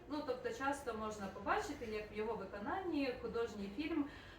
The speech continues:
має там проходку камери, як в документальному кіно, що слідує за головним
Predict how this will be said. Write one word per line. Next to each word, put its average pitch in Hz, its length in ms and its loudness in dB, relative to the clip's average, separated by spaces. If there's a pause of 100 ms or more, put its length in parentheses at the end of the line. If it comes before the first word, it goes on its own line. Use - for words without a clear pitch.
має 226 320 4
там 196 380 0
проходку 214 480 0
камери, 277 480 6
як 226 180 0
в - 40 -6
документальному 208 840 0
кіно, 294 300 0
що - 80 -4
слідує 208 580 0
за 208 100 0
головним 208 520 0